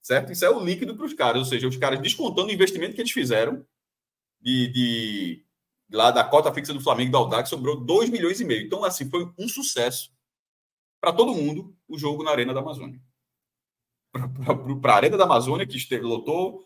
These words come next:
pro Flamengo ganhou sua cota, pro Audax ganhou sua cota, pros contratantes que botaram dois milhões e meio líquido, e aí veio, vem a segunda rodada na Paraíba. Não é uma arena, é um estádio tradicional, de cimento e tal, é, mo-, um estádio antigo. E a renda foi,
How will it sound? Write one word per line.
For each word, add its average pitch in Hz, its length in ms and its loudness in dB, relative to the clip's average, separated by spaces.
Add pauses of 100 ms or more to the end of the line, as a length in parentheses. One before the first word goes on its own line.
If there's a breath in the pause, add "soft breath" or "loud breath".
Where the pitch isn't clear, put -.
(360)
pro - 100 -12
Flamengo 131 280 0
ganhou 170 120 4
sua 110 140 2
cota, 160 280 4
pro 135 120 0
Audax 165 260 4
ganhou 165 120 -2
sua 131 140 2
cota, 160 220 2
pros 131 220 -4
contratantes 135 560 0
que 156 100 -12
botaram 147 300 0
dois 147 160 2
milhões 139 180 -2
e 123 40 -2
meio 123 160 -2
líquido, 127 260 -6
e 170 40 0
aí 196 140 4
veio, 190 240 4 (140)
vem 185 100 2
a 202 60 -2
segunda 180 320 -4
rodada 156 320 0
na 160 80 -6
Paraíba. 104 440 -4 (840)
Não 277 160 0
é 135 60 0
uma 285 100 4
arena, 123 380 0
é 120 60 -10
um 123 40 -8
estádio 131 680 0
tradicional, 113 580 -2
de - 80 -10
cimento 101 360 -8
e - 40 -20
tal, 87 280 -4 (340 loud breath)
é, 90 580 2
mo-, 98 280 -10
um 98 40 -20
estádio 95 300 -4
antigo. 123 420 -2 (800 soft breath)
E 170 340 0
a 320 100 -6
renda 165 320 0
foi, 175 340 -6